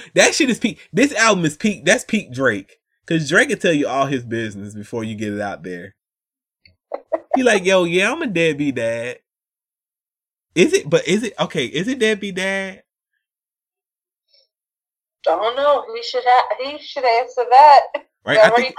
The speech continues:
Speaker 2: telling his business.
Speaker 1: I think you should see your child more. 'Cause I'm like, "Wait a minute, that's the," I'm like, "You wait a minute, you said that too nonchalant. I know,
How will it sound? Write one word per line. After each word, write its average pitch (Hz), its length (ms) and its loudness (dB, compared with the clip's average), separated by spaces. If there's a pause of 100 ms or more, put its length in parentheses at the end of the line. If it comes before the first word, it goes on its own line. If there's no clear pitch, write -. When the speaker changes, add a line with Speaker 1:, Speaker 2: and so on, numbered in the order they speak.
Speaker 2:
telling 226 240 -2
his - 180 -18
business. 269 520 -6
Speaker 1:
I - 80 2
think 277 180 -6
you 294 60 -2
should 170 160 -8
see 160 140 -8
your 117 100 -6
child 123 360 -2
more. 98 140 -4
'Cause 156 140 -8
I'm 262 100 -2
like, 170 200 -2
"Wait 131 120 -6
a 127 40 -4
minute, 98 160 -8
that's 302 200 -6
the," - 180 -16
I'm 269 80 -8
like, 156 220 -6
"You 220 80 -8
wait 226 180 -4
a 254 40 -6
minute, 139 160 -10
you 302 60 -10
said 185 180 -12
that 170 120 -12
too 147 120 -6
nonchalant. 135 640 -8
I 135 80 -6
know, 233 260 -8